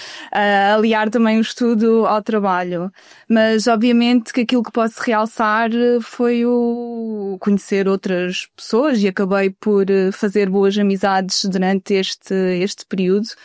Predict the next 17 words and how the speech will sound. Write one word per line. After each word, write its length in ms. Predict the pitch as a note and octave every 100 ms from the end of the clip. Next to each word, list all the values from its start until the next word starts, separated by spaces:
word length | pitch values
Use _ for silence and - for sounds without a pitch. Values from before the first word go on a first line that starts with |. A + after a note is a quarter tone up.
| - - - -
E 60 |
acho 200 | G#3+ - -
que, 240 | A#3+ A3+
na 140 | A3+ A3
verdade, 600 | G#3+ G#3+ A3 A3 A3+ A3
o, 640 | A3+ A3+ G#3+ G#3+ G#3 -
o 20 |
meio 260 | A3 G#3+ G#3+
académico 600 | G#3 A3 G#3 G#3 G3+ G3+
proporciona 600 | - - - - G3+ G3+
isso. 500 | F#3+ F3+ - - - -
Então 280 | F#3+ F#3+
é 80 | F#3+
isso 160 | G3+ -
que 80 | G3
eu 60 |
guardo, 600 | G3 F#3+ G3 G3 F#3+ G3